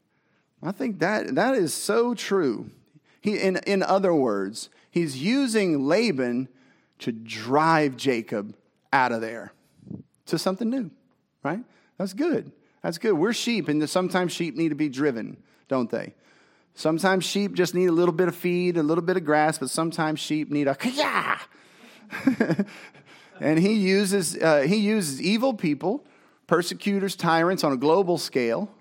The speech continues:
uh, and on an individual scale to give you that pacha, you know? Maybe you're being a little too complacent, a little too apathetic.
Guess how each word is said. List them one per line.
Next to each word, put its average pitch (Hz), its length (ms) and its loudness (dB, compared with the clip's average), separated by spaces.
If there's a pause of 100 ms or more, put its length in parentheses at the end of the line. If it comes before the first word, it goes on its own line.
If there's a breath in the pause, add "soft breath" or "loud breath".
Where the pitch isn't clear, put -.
(560 soft breath)
uh, 131 300 0
and 185 240 2
on 196 140 2
an 185 80 -2
individual 196 580 0
scale 135 560 0 (300)
to 165 120 2
give 190 240 0
you 208 140 -2
that 208 260 0
pacha, 202 720 -2 (560 soft breath)
you 135 100 -2
know? 208 240 0 (840 soft breath)
Maybe 175 300 2
you're 190 120 4
being 180 220 2
a 180 40 2
little 175 220 2
too 196 200 -2
complacent, 190 760 -2
a - 40 -20 (600 loud breath)
little 151 140 2
too 190 220 0
apathetic. 175 840 0